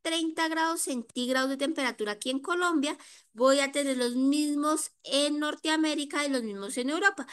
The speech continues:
Lo que pasa es que ellos utilizan una diferente unidad y ahí les presentan tres fórmulas. Tres fórmulas en las cuales uno puede pasar de la una a la otra. ¿Listo?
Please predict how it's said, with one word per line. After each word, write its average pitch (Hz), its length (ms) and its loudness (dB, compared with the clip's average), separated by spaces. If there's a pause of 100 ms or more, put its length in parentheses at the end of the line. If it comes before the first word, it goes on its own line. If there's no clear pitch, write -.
(220)
Lo 320 220 0
que 415 120 -4
pasa 359 480 0
es 269 320 0
que 262 220 0
ellos 247 260 -2
utilizan 269 640 -2 (560)
una 269 320 0
diferente 240 580 -2
unidad 285 300 0 (480)
y 311 100 0
ahí 381 240 2
les 339 200 0
presentan 254 500 -4
tres 247 300 0
fórmulas. 214 600 0 (360)
Tres 320 340 6
fórmulas 320 720 0 (640)
en 311 240 2
las 370 200 0
cuales 311 880 -2 (920)
uno 262 460 0
puede 294 400 2
pasar 277 440 -2
de 226 140 -2
la 208 200 0
una 294 280 2 (800)
a 214 180 2
la 175 220 0
otra. 247 340 4 (300)
¿Listo? 254 460 0